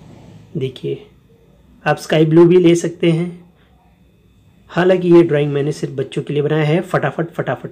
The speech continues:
ताकि बच्चे सीख सकें। प्यारे बच्चों, अगर ये ड्राइंग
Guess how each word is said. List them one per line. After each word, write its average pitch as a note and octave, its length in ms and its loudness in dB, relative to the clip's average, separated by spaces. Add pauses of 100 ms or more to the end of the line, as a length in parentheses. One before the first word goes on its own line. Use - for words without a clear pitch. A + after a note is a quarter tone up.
ताकि - 220 -8
बच्चे B2 300 -8
सीख D3 280 -8
सकें। - 320 -14 (1900)
प्यारे G#3 240 6
बच्चों, F3 480 0 (480)
अगर F#3+ 260 0
ये F3 200 4
ड्राइंग D3+ 540 -2